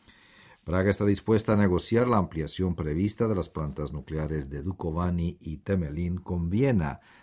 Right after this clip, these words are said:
según aseguró este martes el ministro de Industria y Comercio, Jan Mládek,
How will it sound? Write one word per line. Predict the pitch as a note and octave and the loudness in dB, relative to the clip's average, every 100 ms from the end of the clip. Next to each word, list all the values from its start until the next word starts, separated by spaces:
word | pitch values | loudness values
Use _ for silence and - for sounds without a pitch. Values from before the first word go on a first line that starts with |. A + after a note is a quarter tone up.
| _ | _
según | - D#2+ D2+ D#2 D2+ - | -8 -6 -2 -2 -2 -4
aseguró | D#2+ D#2 D2 D2 D2+ | -8 -6 -6 -6 -6
este | - E2 | -2 0
martes | F2+ D#2+ E2+ D#2+ - E2+ | 0 0 0 -2 -2 -6
el | D2+ | -4
ministro | C#2 D#2 G2+ G2+ - G2 F2+ | -2 2 4 4 0 0 0
de | D#2+ | -2
Industria | D2 D2+ F2+ - E2+ | -4 0 -2 0 -4
y | |
Comercio, | D2+ D#2 F#2+ F2 - F#2 F2+ - - _ E2+ | -2 2 2 2 2 2 2 -2 -20 _ -2
Jan | E2+ E2+ E2 | 2 4 4
Mládek, | G#2 A#2 E2 C#2 - | 6 6 2 0 -10